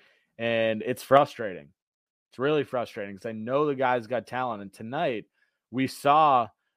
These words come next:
a little bit of what he's capable of doing, right? When he doesn't hesitate, he doesn't think about putting the ball on the floor and he just shoots.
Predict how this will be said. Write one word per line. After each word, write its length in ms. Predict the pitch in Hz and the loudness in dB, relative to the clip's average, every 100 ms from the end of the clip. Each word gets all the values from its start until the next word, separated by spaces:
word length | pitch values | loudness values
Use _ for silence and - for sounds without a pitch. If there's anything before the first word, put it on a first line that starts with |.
| _ - | _ -8
a 80 | |
little 260 | 120 160 226 | 0 2 4
bit 160 | 156 139 | 2 0
of 140 | 110 | 0
what 320 | 143 147 147 | -2 0 -2
he's 180 | 135 117 | -4 -6
capable 460 | 151 151 127 131 131 | -6 -6 -4 -2 -2
of 100 | 113 | -2
doing, 340 | 147 95 58 _ _ _ _ _ _ - - | -4 -4 -12 _ _ _ _ _ _ -20 -4
right? 220 | 127 139 | -2 -2
When 140 | 120 | -4
he 120 | 123 175 | -6 -4
doesn't 420 | 135 160 170 135 | 0 0 0 -4
hesitate, 600 | 143 170 123 110 110 120 _ _ _ | -4 -4 -6 -6 -8 -8 _ _ _
he 120 | 120 | -8
doesn't 460 | 113 143 151 156 - | 0 0 2 -4 -8
think 320 | - 165 160 | -4 -2 0
about 300 | 131 127 - | 4 4 2
putting 200 | 143 147 | -2 0
the 80 | 127 | 2
ball 200 | 135 143 | 2 2
on 80 | |
the 80 | 131 | -2
floor 300 | - 147 131 | -2 0 0
and 80 | 104 | -2
he 100 | 131 | -8
just 420 | 107 101 127 - | -8 -4 -4 -4
shoots. 560 | - - 143 175 - | -12 -4 -4 -4 -14